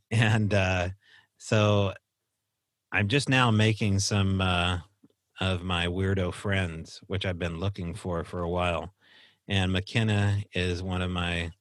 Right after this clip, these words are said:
cool new weirdo friends. And, uh, she has it going on as far as, uh, investigating the supernatural. And I've never had a direct reading from her, but, uh,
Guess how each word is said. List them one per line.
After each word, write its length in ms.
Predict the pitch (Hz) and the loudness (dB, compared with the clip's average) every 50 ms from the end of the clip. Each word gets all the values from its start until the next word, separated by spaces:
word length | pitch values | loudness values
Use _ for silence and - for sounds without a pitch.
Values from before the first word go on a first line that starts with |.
| _ _ - | _ _ -6
cool 260 | - 113 110 101 101 | -2 0 2 2 4
new 240 | 98 95 92 90 87 | 2 2 2 0 0
weirdo 380 | 92 92 92 98 95 90 82 - | 0 -2 0 0 0 -2 -4 -4
friends. 540 | - 104 101 98 95 95 92 90 90 - - _ _ _ _ - - _ _ _ - | -4 -2 0 0 0 0 -2 -4 -6 -10 -16 _ _ _ _ -20 -20 _ _ _ -4
And, 480 | 101 101 98 95 92 92 92 90 82 | -2 0 2 2 2 0 -2 -2 -2
uh, 360 | 98 92 90 90 90 90 92 98 98 - _ | -2 0 0 0 0 -2 -2 -4 -8 -10 _
she 760 | - - - 104 101 107 107 107 110 110 113 110 107 101 101 _ _ _ _ | -8 -6 -4 -2 -2 0 0 0 0 0 0 -2 -2 -4 -6 _ _ _ _
has 240 | - 110 113 110 | -4 -2 -2 -2
it 120 | 120 110 101 | -2 -2 -2
going 320 | 104 110 113 113 110 107 | 0 0 2 2 2 2
on 300 | 107 107 120 135 127 107 | 2 2 2 2 0 0
as 120 | 92 87 - | -2 -4 -6
far 340 | - - 104 98 95 95 | -4 -2 0 2 2 2
as, 260 | 95 95 92 92 - 98 | 2 0 -2 -2 -2 -2
uh, 260 | 92 92 92 90 95 98 - - - _ _ | 0 0 0 -2 -2 -6 -10 -16 -20 _ _
investigating 1080 | - 98 98 98 104 104 101 - 110 101 92 101 98 98 98 98 95 95 95 95 95 - - | -4 -2 0 2 2 0 0 -2 -4 -4 -2 0 0 2 2 2 0 0 -2 -2 -4 -6 -8
the 80 | - | -8
supernatural. 960 | - - - 107 101 - 95 90 90 95 104 101 - - 98 90 85 82 90 90 _ - - - - - - - - | -8 -4 -4 -4 -2 -2 -2 -2 -2 -2 -2 -2 -4 -6 -6 -4 -4 -6 -8 -12 _ -20 -20 -20 -20 -20 -20 -12 -4
And 100 | 101 107 | 0 0
I've 100 | 107 104 | 2 2
never 200 | 131 143 139 131 | 2 2 2 4
had 160 | 123 135 139 | 4 4 4
a 80 | 135 117 | 2 2
direct 420 | 104 101 107 117 120 120 - _ | 2 2 2 2 2 2 0 _
reading 600 | 113 123 143 156 147 113 98 95 92 90 90 101 - _ | -2 -2 0 2 2 2 0 0 -2 -4 -6 -10 -16 _
from 260 | - - 107 101 98 95 | -8 -4 -4 -2 0 0
her, 180 | 101 104 107 | 0 0 0
but, 240 | 107 104 104 101 98 - - | 0 2 0 0 0 -2 -2
uh, 300 | 104 98 95 95 92 92 | -2 0 2 2 0 -2